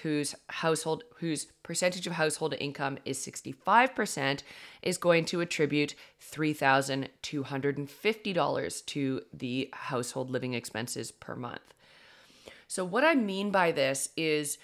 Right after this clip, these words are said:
we've calculated based on doing a budget exercise, and this is something I do with all of my clients, but you can either find a budget online or, uh, you can find one, how to do one on YouTube.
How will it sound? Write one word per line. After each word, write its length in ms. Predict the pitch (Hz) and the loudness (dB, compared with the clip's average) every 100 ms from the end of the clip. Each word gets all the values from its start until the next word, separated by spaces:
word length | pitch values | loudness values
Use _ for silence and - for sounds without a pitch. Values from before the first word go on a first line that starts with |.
| - - | -20 -8
we've 240 | 170 170 | -6 -6
calculated 880 | - - 208 247 277 226 165 165 156 | -6 0 2 2 0 0 2 2 0
based 380 | 147 147 151 - | 2 2 2 0
on 260 | 147 139 | 2 2
doing 240 | 143 143 160 | 2 0 0
a 60 | |
budget 400 | 165 143 143 147 - | 2 4 4 2 2
exercise, 760 | 127 - 139 - 135 131 139 | 0 0 -6 -2 2 2 2
and 120 | 143 | 0
this 140 | 131 135 | -4 -4
is 60 | |
something 300 | - 139 147 | -4 -4 -2
I 60 | 147 | -2
do 160 | 143 139 | -2 -4
with 160 | 135 - | -6 0
all 180 | 120 135 | 2 2
of 80 | |
my 140 | 151 147 | -2 -6
clients, 480 | - 123 131 147 - | -2 0 2 0 -2
but 240 | 151 190 | -2 -2
you 60 | 139 | -6
can 180 | 139 | -6
either 200 | - 156 | -2 0
find 380 | 151 - 139 139 | 0 0 -2 0
a 60 | 139 | 0
budget 420 | 143 135 151 - - - - - | 0 0 0 -2 -6 -18 -16 -2
online 760 | 139 127 139 208 240 233 226 - - | 0 2 4 6 8 8 6 2 0
or, 480 | 143 139 139 139 - | 2 6 6 4 2
uh, 220 | 135 131 | -2 -4
you 120 | 131 | -6
can 140 | 135 135 | -6 -4
find 380 | 139 131 131 127 - | 0 2 2 -4 -8
one, 340 | 135 131 127 | -2 -2 -2
how 240 | 127 143 139 | -4 0 0
to 80 | |
do 180 | 135 135 | 0 -6
one 140 | 131 127 | -4 -6
on 180 | 123 | -6
YouTube. 600 | 135 185 190 190 175 175 | -2 -2 -2 0 2 0